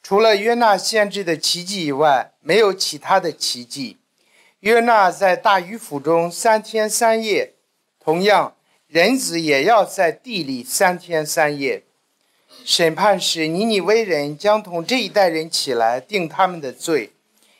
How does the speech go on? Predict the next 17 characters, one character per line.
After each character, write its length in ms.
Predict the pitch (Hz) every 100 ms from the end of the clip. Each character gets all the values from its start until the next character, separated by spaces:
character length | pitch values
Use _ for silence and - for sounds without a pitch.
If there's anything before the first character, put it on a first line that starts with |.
| _
因 160 | 180 208
为 160 | 220
尼 160 | 196 226
尼 140 | 214
微 200 | 202 226
人 280 | 226 175 165
听 240 | 165 196 185
了 120 | 170
约 220 | 147 165
纳 180 | 214 214
的 120 | 175
宣 340 | - 208 202
讲 240 | 196 151 127
而 180 | 127 143
悔 220 | - 143
改 200 | 160 117
了。 260 | 101 101